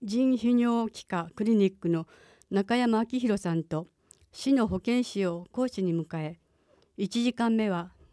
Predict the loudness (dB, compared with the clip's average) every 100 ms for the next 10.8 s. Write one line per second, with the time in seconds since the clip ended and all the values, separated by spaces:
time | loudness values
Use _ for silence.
0 | -18 -6 -2 0 0 -2 -2 -2 -2 -2
1 | 0 0 2 0 0 -4 -6 -6 _ _
2 | -20 _ -2 2 2 2 2 2 0 -4
3 | -4 -2 2 0 0 -2 -2 0 0 0
4 | 0 0 -2 -8 -6 -4 -4 -4 -8 -8
5 | -6 -6 -10 _ _ _ -20 _ _ _
6 | _ _ _ -4 -2 -2 -2 0 2 0
7 | 0 -4 _ _ _ _ _ _ _ _
8 | -18 -4 2 2 4 0 0 -4 -2 -2
9 | 0 -2 -2 -2 -2 -2 -2 -4 _ _
10 | -18 -4 0 2 0 0 -2 -6